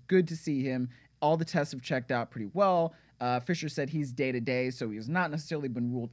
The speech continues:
out for Sunday, but we don't know yet if he's going to play. But yes, overall, really, really good news, as all things considered. You know, talking to guys like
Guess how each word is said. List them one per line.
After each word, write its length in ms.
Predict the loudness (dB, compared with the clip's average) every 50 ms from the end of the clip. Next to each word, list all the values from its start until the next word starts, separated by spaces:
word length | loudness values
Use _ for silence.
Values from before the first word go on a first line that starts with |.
| -4 0
out 240 | 2 2 2 0 -2
for 160 | -8 -8 -8
Sunday, 520 | -6 -6 -6 -4 -4 -4 -4 -2 -4 -4
but 140 | -4 -6 -6
we 120 | -6 -6
don't 300 | -4 -4 -4 -4 -4 -4
know 340 | -6 -6 -6 -6 -6 -8 -10 -14 _ _ -8 -4
yet 200 | -2 -2 -2 -2 -6
if 140 | -8 -8 -6
he's 160 | -8 -8 -6
going 160 | -6 -8 -8
to 40 | -8
play. 180 | -10 -10 -12 -6
But 200 | -4 -4 -4 -4 -4
yes, 300 | -4 -4 -4 -4 -6 -4
overall, 500 | -2 0 0 2 2 4 4 2 2 0 -6 _ _
really, 320 | 0 4 6 8 8 8 6
really 260 | 6 2 2 0 0
good 220 | 0 0 -2 0
news, 260 | 0 0 0 0 -2
as 140 | -4 -8 -10 -6
all 180 | -2 0 0 0
things 240 | 0 -2 -4 -4 -4
considered. 460 | -6 -8 -8 -6 -6 -6 -4 -4 -6
You 100 | -6 -8
know, 60 | -10
talking 320 | -6 -4 -4 -4 -2 -4 -4
to 40 |
guys 300 | -4 -4 -4 -4 -4 -4
like 180 | -6 -6 -6